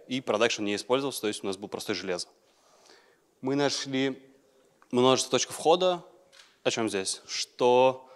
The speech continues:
не было централизованного какого-то объекта, где ты мог найти любой дэшборд, обратиться к нему, посмотреть, кто девелопер,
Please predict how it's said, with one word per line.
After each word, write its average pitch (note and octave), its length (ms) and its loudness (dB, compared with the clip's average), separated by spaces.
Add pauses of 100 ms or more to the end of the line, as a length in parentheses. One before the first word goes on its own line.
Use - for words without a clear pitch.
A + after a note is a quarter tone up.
(600)
не D3+ 140 4
было D#3+ 120 6
централизованного B2 800 2
какого-то A2+ 220 0
объекта, C3+ 420 0
где C3 140 -8
ты A#2+ 40 -4
мог A#2+ 140 -2
найти A#2+ 240 -6
любой A#2+ 300 0
дэшборд, B2 560 -4 (400)
обратиться A#2+ 500 0
к - 80 -16
нему, C#3 260 0
посмотреть, A2 340 -4
кто - 160 -8
девелопер, D#3 720 2